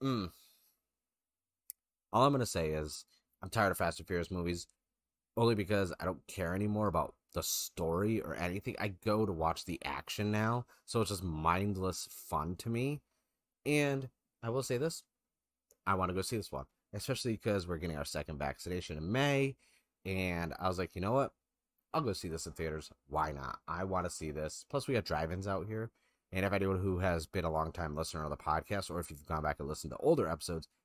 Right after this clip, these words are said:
you know for a fact, I love me some drive-in theaters. So, I definitely am all on board to go see that movie a hundred percent. Um, that's really it. I'm trying to think, like,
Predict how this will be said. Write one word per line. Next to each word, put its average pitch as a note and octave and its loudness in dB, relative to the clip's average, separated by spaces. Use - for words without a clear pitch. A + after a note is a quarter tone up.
you A#2+ 2
know A2+ 2
for D2 -4
a C#2+ -6
fact, G2+ -4
I F2 2
love A2+ 6
me E2 -2
some G#2+ -2
drive-in E2 2
theaters. - -6
So, F2+ 2
I A#2+ 2
definitely G#2+ 2
am F2+ 0
all G2 2
on E2+ 0
board D#2 -2
to D2 -8
go D2 -4
see D#2+ -6
that D2+ 0
movie C#2+ -6
a E2 -6
hundred E2 -2
percent. - -10
Um, G2+ -2
that's D#3 -4
really G#3+ 2
it. E3 2
I'm - -6
trying F3 0
to - 0
think, F#3 -4
like, A2+ -4